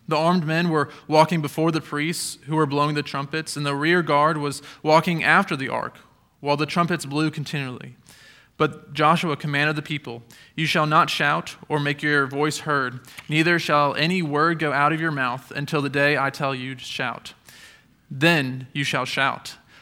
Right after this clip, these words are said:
So he caused the ark of the Lord to circle the city, going about it once, and they came into the camp and spent the night in the camp.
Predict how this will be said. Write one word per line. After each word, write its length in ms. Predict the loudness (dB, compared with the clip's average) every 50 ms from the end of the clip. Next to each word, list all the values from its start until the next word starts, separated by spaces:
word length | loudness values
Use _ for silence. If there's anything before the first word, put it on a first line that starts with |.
| -4
So 160 | 2 6 6
he 80 | 6 6
caused 280 | 8 8 6 6 6 4
the 120 | 2 2
ark 200 | 4 4 4 4
of 60 | 2
the 100 | 2 2
Lord 280 | 2 4 2 2 2 0
to 40 | -2
circle 360 | -2 0 0 2 2 0 -2
the 100 | -2 -2
city, 400 | -2 -2 -4 -4 -4 -6 -10 -10 -14 -12 -8
going 240 | -4 -2 0 0 0
about 280 | 2 4 6 6 6 4
it 100 | 2 -2
once, 540 | -4 -6 -6 -6 -8 -8 -8 -8 -10 -12 -14
and 120 | -10 -8 -6
they 80 | -6
came 260 | -6 -4 -4 -2 -2 -2
into 140 | -2 -4
the 100 | -4 -6
camp 320 | -8 -8 -6 -6 -6 -6 -8
and 140 | -10 -12 -10
spent 260 | -8 -6 -6 -6 -6
the 80 | -6
night 460 | -4 -2 -2 -2 -4 -6 -8 -14 -16 -14
in 100 | -12 -12
the 80 | -12
camp. 320 | -12 -12 -14 -12 -14 -14